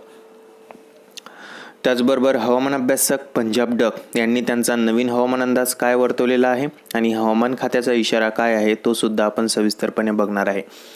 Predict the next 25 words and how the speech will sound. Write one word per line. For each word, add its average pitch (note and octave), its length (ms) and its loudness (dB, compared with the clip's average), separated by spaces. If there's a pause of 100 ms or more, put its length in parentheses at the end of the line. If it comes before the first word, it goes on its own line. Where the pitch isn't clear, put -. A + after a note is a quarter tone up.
(240)
त्यासाठी A#2 380 2
तुम्हाला A2+ 380 2
हा A2+ 160 2
व्हिडिओ A2+ 300 4
जो A2+ 120 2
आहे, A#2 100 2
तो A#2 120 -2
शेवटपर्यंत A2+ 680 0
स्किप A#2 420 -2
न G#2 240 -2
करता A2+ 300 -2
बघायचा A2+ 420 0
आहे, A2+ 80 2
जेणेकरून A2 600 0
संपूर्ण A#2 540 0
अपडेट A2+ 320 0
जी A#2 140 0
राहील, A2+ 360 0
ती A#2+ 60 0
तुम्हाला G#2+ 340 0
अचूकपणे A#2+ 560 -2
आणि A#2+ 160 -2
सविस्तरपणे G2 680 -4
कळून F#2+ 300 -4
येईल. F2+ 120 -8